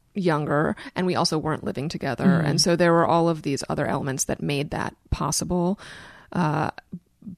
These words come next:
Speaker 1: but yeah, and, and, and I think it was definitely a huge learning experience for both of us.
Speaker 2: Mm-hmm. Did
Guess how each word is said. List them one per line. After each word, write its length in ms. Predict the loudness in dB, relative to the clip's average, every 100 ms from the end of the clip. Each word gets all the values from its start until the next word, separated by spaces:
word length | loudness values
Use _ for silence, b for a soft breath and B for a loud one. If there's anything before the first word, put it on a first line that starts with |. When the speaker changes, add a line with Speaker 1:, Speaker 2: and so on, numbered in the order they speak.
| 6
Speaker 1:
but 180 | 8 6
yeah, 580 | 2 6 6 6 2 2
and, 180 | 2 2
and, 440 | 2 0 2 -2 -4
and 280 | -4 -2 0
I 80 | -2
think 480 | 0 -2 -2 -8 -16 _
it 120 | 2
was 160 | 4 4
definitely 760 | 4 2 0 0 0 0 -2 -6 -6
a 80 | -4
huge 440 | -2 0 0 -2
learning 300 | -4 -4 -4
experience 560 | -6 -6 -6 -4 -6 -8
for 100 | -6
both 240 | -4 -4
of 100 | -6
us. 360 | -8 -8 -12 -6 4
Speaker 2:
Mm-hmm. 400 | 6 6 2 -4 -8 B B B B -12 -12 _ _
Did 540 | 4 8 10 10 8